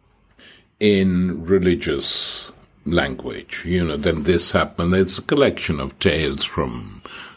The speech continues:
the existing sources. India was, United India was a bit better. There were Muslim scholars who went deeper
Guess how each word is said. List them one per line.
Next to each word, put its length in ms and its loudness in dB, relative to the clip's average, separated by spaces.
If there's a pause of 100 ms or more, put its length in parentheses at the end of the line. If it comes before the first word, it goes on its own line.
the 200 4
existing 800 0 (680)
sources. 680 2
India 460 4
was, 520 2
United 600 4
India 320 6
was 220 4
a 60 4
bit 320 0
better. 260 2
There 160 2
were 100 2
Muslim 460 2
scholars 560 2
who 120 2
went 440 -6
deeper 560 2